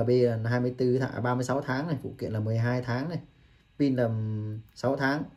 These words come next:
đi kèm đấy. Đây là cái chế độ bảo hành của hãng bên Nam Thành này. Và khi nãy bên Taco thì về các bạn đã check ra rồi, thì bây giờ hiện tại là các bạn sẽ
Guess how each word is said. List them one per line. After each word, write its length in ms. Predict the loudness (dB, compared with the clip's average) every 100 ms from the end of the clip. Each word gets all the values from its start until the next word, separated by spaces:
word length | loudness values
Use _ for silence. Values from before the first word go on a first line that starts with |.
| -20 -12
đi 100 | -4 2
kèm 260 | 2 2
đấy. 200 | 0 -2 -6 -20 -20 _ _ _ _ _ _
Đây 100 | -2
là 100 | -2 0
cái 100 | 2
chế 100 | 4
độ 120 | 4
bảo 120 | 2
hành 260 | 0 -2 -4
của 100 | -4
hãng 320 | -6 -6 -8 -6
bên 180 | -2 0
Nam 140 | 0
Thành 220 | 0 -2 -2
này. 100 | -6 -14 _ _ _ _ _ _ _ _ -20 -20 _ -20 _ _ _ _ _ _ _ 0
Và 140 | 2
khi 100 | 4
nãy 180 | 2 6
bên 180 | 6 6
Taco 300 | 2 4 6 6
thì 100 | 6
về 240 | 4 4 2
các 60 | 0
bạn 200 | -2 -2
đã 80 |
check 220 | 0 2 4
ra 140 | 4
rồi, 180 | 6 4
thì 60 |
bây 120 | 4 4
giờ 140 | 4
hiện 160 | 2 0
tại 180 | -2 -2
là 80 |
các 60 | -4
bạn 120 | -4
sẽ 100 | -6